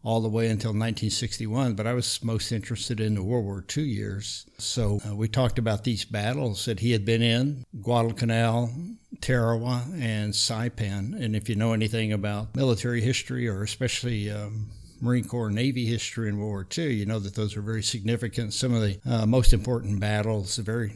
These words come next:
in a way, iconic for the Marine Corps. So, uh, he was very, uh, had good detailed descriptions of those, but not too detailed. In other words, I got the feeling by doing the interviews with him that he, uh,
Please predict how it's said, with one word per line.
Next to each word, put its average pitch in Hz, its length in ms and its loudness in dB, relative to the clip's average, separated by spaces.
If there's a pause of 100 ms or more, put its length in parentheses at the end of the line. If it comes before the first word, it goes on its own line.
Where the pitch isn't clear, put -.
(140)
in 123 100 -2
a 120 40 4
way, 117 180 2
iconic 110 640 -2 (160)
for 113 160 -6
the 104 80 -2
Marine 104 340 -2
Corps. 92 400 -8 (280)
So, 165 460 0
uh, 139 280 0 (300)
he 139 140 -2
was 135 220 0
very, 151 580 0
uh, 104 200 0 (480)
had 135 220 0
good 165 240 2
detailed 139 800 0 (120)
descriptions 127 760 -2
of 107 100 -2
those, 110 360 2
but 131 180 -6
not 139 300 0
too - 200 2
detailed. 107 640 -2
In 104 100 0
other 143 200 0
words, 123 480 0
I 123 100 -2
got 143 240 0
the 135 80 2
feeling 147 480 4
by 117 120 0
doing 123 280 2
the 117 80 4
interviews 110 640 0
with 135 160 -2
him 110 440 2
that 104 180 -2
he, 117 520 0
uh, 101 280 -4